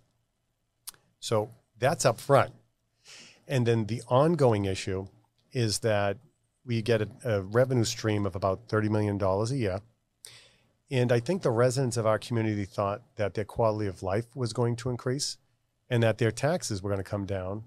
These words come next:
and the cost of living was going to increase. And it should have, and it hasn't. And that's one of the biggest issues that I have with our current mayor, is that there is a way to use this new stream of revenue to actually improve the quality of life for our residents,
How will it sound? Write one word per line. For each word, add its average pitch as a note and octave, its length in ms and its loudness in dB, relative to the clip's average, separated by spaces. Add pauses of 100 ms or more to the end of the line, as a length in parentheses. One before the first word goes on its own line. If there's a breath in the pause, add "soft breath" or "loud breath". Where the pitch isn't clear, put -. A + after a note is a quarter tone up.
and C3 120 -2
the A#2+ 60 2
cost A#2+ 340 -2
of A2 140 -2
living B2 480 0
was G#2 140 -4
going G2 240 -2
to - 120 -10
increase. - 480 -12 (380)
And C3+ 100 -2
it B2+ 100 -4
should B2+ 300 0
have, - 240 -8 (440)
and A#2+ 120 0
it A#2 120 2
hasn't. A2 600 -2 (520)
And A#2+ 120 2
that's C#3+ 320 2
one C#3 140 4
of B2 120 -2
the A#2+ 80 -2
biggest A2+ 360 -2
issues G#2 300 -4
that G2+ 100 -2
I A2 180 2
have F#2+ 260 -2
with G2 120 -4
our F#2+ 120 0
current A#2+ 360 -2
mayor, F#2 300 -6 (440 soft breath)
is A#2+ 160 0
that A#2 340 0
there D3+ 220 0
is C#3+ 140 -4
a D3 60 0
way A2+ 540 0
to - 120 -6
use B2 500 -4 (240)
this A2+ 240 -4
new A2 200 -4
stream B2+ 360 -2
of G#2 120 -4
revenue G#2 460 0 (460)
to C#3 160 -4
actually B2+ 420 -2
improve C#3 440 -2
the C3+ 80 -2
quality G#2 380 0
of F#2 120 -8
life G2 200 -2
for G#2 160 -2
our F#2+ 60 0
residents, F#2+ 500 -2